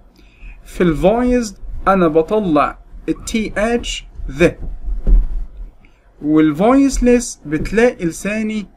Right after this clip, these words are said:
ث، يعني حاجة خفيفة كده هو مش مسموعة، ث خفيفة، صوت خفيف. فمخرج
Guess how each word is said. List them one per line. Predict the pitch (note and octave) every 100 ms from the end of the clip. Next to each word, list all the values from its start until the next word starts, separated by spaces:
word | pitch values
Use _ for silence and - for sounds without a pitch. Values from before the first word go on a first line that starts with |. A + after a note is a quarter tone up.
| -
ث، | - A#3+ B3 - - _ _ _ -
يعني | D#3 F3 D#3 D#3+
حاجة | D3+ F3 F#3 F#3
خفيفة | - D3+ E3+ F3+ D#3+
كده | C3 C3+
هو | C#3 F3+ F3+ F#3 -
مش | D#3 -
مسموعة، | F3 E3 F3+ F3+ E3 G3+ - - - _
ث | - G3 E3 - _
خفيفة، | - F3+ G#3 D3+ C3+
صوت | C3+ G#3+ - - -
خفيف. | - F3+ C3+ A2 - _ _ _ _ _ _ _ _ _ _ _ _ - - - - - - _
فمخرج | F3+ F3 C4 C4 B3 G3 D3+